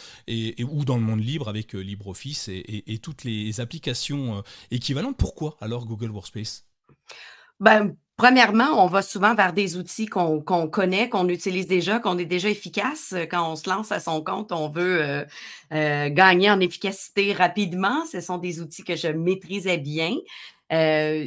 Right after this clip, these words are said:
Speaker 2: je les ai choisis aussi pour leur interopérabilité qui fonctionne très bien. Euh, depuis des années, dans le milieu de l'éducation au Québec, on utilise un peu les deux. Euh, donc, je pouvais être invitée dans un Microsoft Teams où on me partageait un Google Docs pour collaborer.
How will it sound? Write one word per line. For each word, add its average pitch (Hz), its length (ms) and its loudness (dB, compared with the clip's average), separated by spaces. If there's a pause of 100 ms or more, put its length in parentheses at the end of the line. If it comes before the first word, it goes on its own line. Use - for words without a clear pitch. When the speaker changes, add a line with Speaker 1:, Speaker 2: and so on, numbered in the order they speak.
Speaker 2:
je 151 200 -6
les 165 280 -2
ai 190 40 0
choisis 185 460 0
aussi 185 320 -2
pour 175 160 -2
leur 165 220 4
interopérabilité 196 1800 0
qui 262 120 -4
fonctionne 214 500 -4
très 196 260 -4
bien. 190 280 -4 (480)
Euh, 156 320 0
depuis 170 280 -4
des 202 260 2
années, 190 280 4
dans 233 100 2
le 185 60 0
milieu 180 240 -2
de 214 60 -4
l'éducation 202 480 -2
au 254 60 -2
Québec, 214 380 -4
on 160 340 0
utilise 175 460 -4
un 180 80 0
peu 233 140 -2
les 254 160 2
deux. 196 340 0 (440)
Euh, 160 280 4
donc, 175 260 2
je - 80 -8
pouvais 175 220 2
être 175 100 0
invitée 175 540 0
dans 160 340 0
un 147 160 0
Microsoft 170 640 -2
Teams 196 320 -2
où 160 120 0
on 151 80 0
me 151 80 -4
partageait 165 760 0
un 147 200 0
Google 170 400 0
Docs 175 420 0
pour 175 160 -8
collaborer. 170 760 0